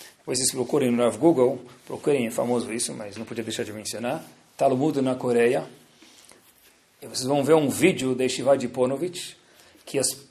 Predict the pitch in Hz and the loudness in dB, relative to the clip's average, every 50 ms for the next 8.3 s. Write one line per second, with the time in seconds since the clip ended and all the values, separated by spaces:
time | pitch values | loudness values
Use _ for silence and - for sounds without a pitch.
0 | _ _ - - - - 131 - - 156 147 131 113 120 120 120 123 - 143 123 | _ _ -14 -12 -10 -6 -4 2 4 6 6 6 4 2 0 0 0 4 6 8
1 | 123 156 - 147 127 120 117 - 113 - - 147 143 139 123 - 139 131 131 135 | 10 10 10 10 8 4 2 0 -4 -6 -4 -2 -2 -2 2 4 4 4 4 2
2 | 135 127 139 151 165 139 104 113 123 127 123 - - - - 110 - - 120 120 | 4 6 8 8 8 6 4 0 -4 -6 -8 -14 -20 -18 -18 -18 -18 -18 -20 -20
3 | 117 113 113 117 - - _ _ - 123 123 120 - - 165 165 170 170 165 165 | -20 -20 -20 -20 -20 -20 _ _ -8 -4 -2 -2 2 8 8 10 10 10 8 8
4 | 156 147 - - 156 156 175 180 180 170 185 190 185 - - - - - - 143 | 6 6 6 8 8 8 8 8 6 4 2 0 0 -2 -6 -6 -6 0 2 2
5 | 131 117 135 - - 143 - - - - - - - - - - - _ _ _ | 4 6 6 4 4 2 -2 -12 -18 -20 -20 -20 -20 -20 -20 -20 -20 _ _ _
6 | _ - 120 107 - 117 - 147 139 127 123 131 135 123 120 127 113 113 113 120 | _ -10 -8 -6 -4 2 4 4 4 6 4 2 0 2 0 -2 -2 0 0 -2
7 | 120 - 120 113 117 107 120 117 120 117 110 104 101 107 107 110 110 110 101 107 | 0 -2 -2 -4 -6 -4 -2 -2 -2 -2 -2 -4 -6 -8 -6 -4 -4 -4 -4 -2
8 | 120 127 127 151 185 185 | -4 -2 -2 -2 -4 -6